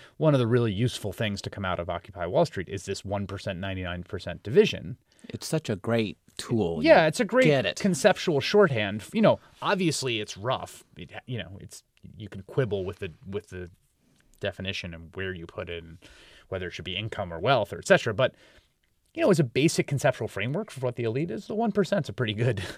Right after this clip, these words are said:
Speaker 1: <laughs> a pretty good approximation.
Speaker 2: You end this book not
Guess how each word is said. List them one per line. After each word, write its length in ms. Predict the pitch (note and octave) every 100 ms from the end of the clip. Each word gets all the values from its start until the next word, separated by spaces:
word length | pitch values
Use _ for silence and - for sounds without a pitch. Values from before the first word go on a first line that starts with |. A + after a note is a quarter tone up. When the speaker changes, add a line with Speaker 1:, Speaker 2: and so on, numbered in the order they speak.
| - -
Speaker 1:
<laughs> 340 | - - - -
a 40 |
pretty 200 | B2 C3
good 120 | A2
approximation. 640 | F#2+ G2+ - F#2 E2+ - - - _ _ _ _ _ _ _ _ _
Speaker 2:
You 520 | - C#3 C3 B2+ B2+ B2 _ _ - -
end 240 | C#3 D3
this 160 | B2+ -
book 380 | - G2 -
not 340 | A2 A2 A2